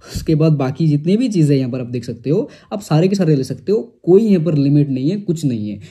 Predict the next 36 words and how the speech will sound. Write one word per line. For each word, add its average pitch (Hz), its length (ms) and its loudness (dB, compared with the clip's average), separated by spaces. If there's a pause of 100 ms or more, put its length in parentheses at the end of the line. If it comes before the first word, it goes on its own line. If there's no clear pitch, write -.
(180)
जो 160 160 4
भी 220 100 -2
चाहे 165 240 2
आप 156 180 2
यहाँ 147 120 4
पर, 147 200 2
अ, 131 340 -6
स्किन 165 360 2
केयर 156 180 4
वाला 139 240 2
चीज़ 135 260 -2
जो 135 120 0
ले, 131 100 0
है, 123 400 -6
ले 135 180 0
सकते 123 280 -8
हो, 127 100 -2
शैम्पू, 127 460 -2
फेस 131 300 -4
वॉश 127 180 -6
वगैरह, 123 280 -6
वगैरह, 120 280 -4
वगैरह। 120 320 -4
देखो, 165 280 2
मैंने 175 200 2
आपको 202 180 -2
बाईपास 151 460 -2
ट्रिक 180 140 -2
बता 123 240 -4
दिया, 104 200 -10
अभी 151 280 0
आपके 143 320 -2
ऊपर 175 200 2
है 160 160 4
पूरा 151 220 -2
खेल, 131 480 2